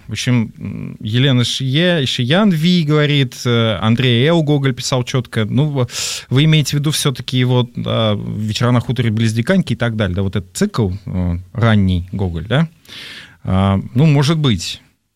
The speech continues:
М. А давайте, а, перейдем к, м, нашему Джонатану, нашему Свифту. Итак, э, я попытаюсь, а,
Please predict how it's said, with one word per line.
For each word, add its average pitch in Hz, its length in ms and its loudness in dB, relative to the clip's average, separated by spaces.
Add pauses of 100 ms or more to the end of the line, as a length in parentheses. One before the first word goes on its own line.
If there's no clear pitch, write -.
(120)
М. 95 540 0 (1300)
А 110 160 0
давайте, 185 420 2 (120)
а, 131 160 -2
перейдем 139 760 2
к, - 180 -10
м, 95 840 -4
нашему 95 460 -2
Джонатану, 107 580 2
нашему 110 380 0
Свифту. 190 480 -2
Итак, 233 480 -4
э, 123 360 2
я 147 240 0
попытаюсь, 123 1000 -2
а, 101 260 0